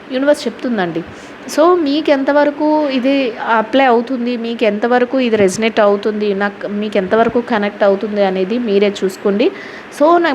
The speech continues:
మీకు కనెక్ట్ అయితే కనుక నాకు ఖచ్చితంగా కామెంట్లో తెలియచేయండి గైస్. So I hope ఈ రీడింగ్ అయితే అందరికీ అర్థమవుతుంది and నచ్చుతుంది అని అనుకుంటున్నానండి. నచ్చిన వాళ్ళందరూ కూడా లైక్ చేయండి, షేర్ చేయండి, ఛానల్ని అయితే సబ్స్క్రైబ్ చేసుకుని సపోర్ట్ చేయండి. రీడింగ్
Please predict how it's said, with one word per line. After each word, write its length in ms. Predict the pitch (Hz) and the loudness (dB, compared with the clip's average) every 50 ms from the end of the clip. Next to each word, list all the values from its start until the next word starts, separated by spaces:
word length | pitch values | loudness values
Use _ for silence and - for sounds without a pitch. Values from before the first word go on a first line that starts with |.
| 240 247 | -2 -4
మీకు 140 | 247 - - 226 | -4 -4 -4 -2
కనెక్ట్ 300 | 233 226 277 277 - 311 277 | 0 0 0 0 0 0 0
అయితే 200 | 277 269 277 269 269 | 2 2 0 0 0
కనుక 200 | 254 254 262 - 294 277 | -2 -2 -2 -2 -2 -2
నాకు 120 | - - - | -2 -2 -4
ఖచ్చితంగా 440 | 202 - - - - 262 262 269 269 269 - | -2 -2 -2 0 0 0 2 2 0 2 2
కామెంట్లో 340 | 220 202 208 214 214 233 220 214 - | 2 0 0 -2 -2 -2 -2 0 0
తెలియచేయండి 480 | 196 190 190 196 196 - 202 190 190 180 175 | 0 2 2 0 0 0 -2 0 0 0 -2
గైస్. 180 | 180 190 - - - - - - - - - - - - | -2 -4 -8 -14 -18 -18 -18 -18 -18 -18 -18 -12 -4 2
So 80 | 247 277 294 294 302 302 294 262 190 - 214 220 | 4 4 6 6 6 4 2 0 -4 -4 -4 -2
I 20 | 220 247 | 0 0
hope 160 | 277 269 - 262 | 0 0 0 0
ఈ 40 | 247 254 | 0 0
రీడింగ్ 240 | 254 269 285 294 277 | 0 0 0 0 0
అయితే 140 | 277 285 285 262 | 0 0 0 0
అందరికీ 280 | 220 233 247 247 302 269 220 | 0 0 0 0 2 2 2
అర్థమవుతుంది 580 | 196 196 202 226 247 254 254 254 294 269 254 262 254 233 | 2 2 0 0 -2 -2 -4 -2 -2 -2 0 2 2 2
and 100 | 226 214 202 | 2 0 0
నచ్చుతుంది 460 | 190 - - 226 - 233 220 226 240 226 | 0 0 -2 -2 -2 0 0 2 2 2
అని 100 | 233 240 226 208 | 2 2 0 0
అనుకుంటున్నానండి. 840 | 202 202 214 208 208 226 208 208 202 202 190 190 190 190 226 302 403 - - - - - - - - - 233 | -2 -4 -6 -6 -4 -4 -4 -4 -4 -4 -4 -4 -4 -2 -2 -2 -2 -4 -8 -16 -18 -18 -20 -18 -10 -6 -4
నచ్చిన 260 | 240 240 - 311 302 302 311 | -4 0 0 2 2 4 4
వాళ్ళందరూ 380 | 302 302 285 254 240 240 254 247 262 | 4 4 2 2 2 0 0 2 2
కూడా 120 | 240 254 269 254 | 2 2 4 2
లైక్ 180 | 214 208 202 - - - | 2 0 0 -2 -4 -6
చేయండి, 260 | 220 214 220 233 254 - | -4 -4 -2 -2 -2 0
షేర్ 200 | - 208 196 196 196 - | 2 2 2 0 0 0
చేయండి, 260 | 214 196 190 202 240 233 - | 2 2 2 0 -2 -2 0
ఛానల్ని 360 | 247 226 233 240 254 262 247 233 | 0 0 0 -2 -2 -4 -4 -4
అయితే 140 | 233 277 269 - | -4 -6 -6 -6
సబ్స్క్రైబ్ 440 | 220 202 - - 214 208 220 226 226 - 247 | -6 -8 -6 -4 0 0 0 0 0 0 -2
చేసుకుని 320 | 226 - - 208 202 214 - - | 0 0 -2 -4 -4 -2 -2 -2
సపోర్ట్ 300 | 202 202 - 208 208 208 - | -2 -2 0 -2 0 0 0
చేయండి. 300 | 226 196 190 202 233 320 - - - - - - - - - 247 | 0 0 0 0 0 -2 -4 -6 -16 -18 -18 -18 -12 -4 0 2
రీడింగ్ 280 | 277 285 302 285 285 | 2 4 4 2 2